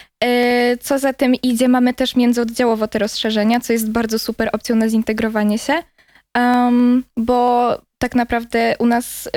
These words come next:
w moim roczniku jest pięć różnych klas, e, i mam kontakt z każdym, jeżeli, e, tylko chodzę z nimi na rozszerzenie, więc to też jest niesamowite.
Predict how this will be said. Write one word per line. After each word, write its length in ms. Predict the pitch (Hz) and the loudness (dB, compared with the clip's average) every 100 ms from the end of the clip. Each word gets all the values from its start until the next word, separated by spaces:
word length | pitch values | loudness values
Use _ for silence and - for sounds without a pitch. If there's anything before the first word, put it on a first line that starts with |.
| 220 | 0
w 60 | 247 | 2
moim 200 | 240 226 | 2 0
roczniku 340 | 226 233 226 | 0 -2 -2
jest 220 | 220 226 - | -4 -4 -6
pięć 320 | 233 226 - | -2 -2 -2
różnych 380 | 240 233 233 - | -4 0 -2 -2
klas, 460 | - 269 302 - - | -2 -2 -2 -8 -4
e, 760 | 226 226 226 233 226 233 233 247 _ _ _ _ - | -2 0 0 0 0 0 -2 -4 _ _ _ _ -4
i 560 | 240 240 240 240 233 - _ _ - | 0 2 2 0 -2 -4 _ _ -2
mam 180 | 240 233 | 0 0
kontakt 400 | 233 226 214 - | 0 -2 -4 -8
z 60 | - | -6
każdym, 480 | 202 220 226 233 | -4 -4 -2 2
jeżeli, 640 | 240 233 226 226 226 226 233 | 2 2 0 2 2 0 0
e, 360 | - 220 220 220 | 0 0 0 -2
tylko 320 | - 220 - 220 | -2 -4 -2 -4
chodzę 220 | 233 220 | -4 -2
z 60 | |
nimi 160 | 226 220 | 0 2
na 100 | 214 | 0
rozszerzenie, 500 | 226 - 226 214 214 | -2 -4 -2 0 0
więc 140 | 226 | -2
to 80 | 240 | -2
też 160 | 233 226 | -4 -6
jest 160 | 220 | -4
niesamowite. 680 | 220 - 208 208 214 - 302 | -4 -2 -2 -2 -4 -4 -4